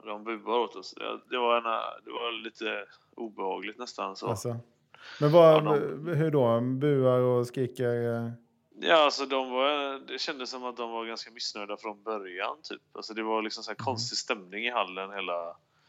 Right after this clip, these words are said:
Speaker 1: Det är inte så att någon liksom skriker och är helt tokiga och liksom hejar på oss som fan, utan det är mer så här: "Ah,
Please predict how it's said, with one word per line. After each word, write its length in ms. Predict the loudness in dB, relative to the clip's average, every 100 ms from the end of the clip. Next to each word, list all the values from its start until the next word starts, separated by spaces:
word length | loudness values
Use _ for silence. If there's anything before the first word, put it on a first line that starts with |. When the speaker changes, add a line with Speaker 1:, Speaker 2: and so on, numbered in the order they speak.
| _ -20 -20 -20 _
Speaker 1:
Det 60 | -2
är 20 |
inte 100 | 4
så 80 | 2
att 100 | 4
någon 180 | 2
liksom 200 | 2 -2
skriker 640 | 0 4 4 2 0 0 2
och 120 | 2
är 40 |
helt 220 | 0 -2 -2
tokiga 760 | -6 -6 -4 0 2 2 2
och 340 | 0 -2 -2 -4
liksom 340 | -6 -10 -10
hejar 340 | -6 -6 -4 -8
på 120 | -4
oss 140 | -4
som 140 | -4 -2
fan, 340 | 0 0 0
utan 200 | -6 -6
det 80 | -4
är 40 |
mer 140 | -4 -4
så 140 | -2
här: 160 | -2 -2 -6 _ _ _ _ _ _ _ _ _
"Ah, 220 | 4 4